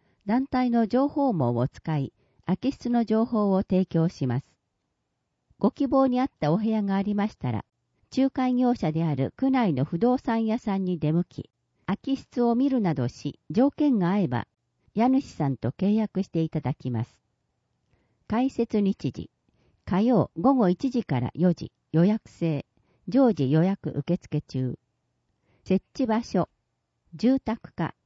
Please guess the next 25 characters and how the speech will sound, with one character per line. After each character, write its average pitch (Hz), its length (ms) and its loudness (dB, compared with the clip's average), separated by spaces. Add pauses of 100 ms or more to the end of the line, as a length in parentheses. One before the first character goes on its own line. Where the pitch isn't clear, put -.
(160)
区 220 120 -4
役 254 240 -2
所 139 160 0
五 147 160 0
階 160 420 -4
二 247 160 2
番 160 300 0
窓 180 280 0
口 - 440 -4
隣。 135 440 -4 (1000)
相 269 260 2
談 233 300 0
員、 117 220 -4 (600)
江 269 260 2
東 240 300 2
区 147 260 -2
居 196 180 0
住 277 260 0
支 - 180 -6
援 240 220 -2
協 226 260 0
議 226 140 -2
会 127 260 -4
会 165 400 -2
員、 139 260 -2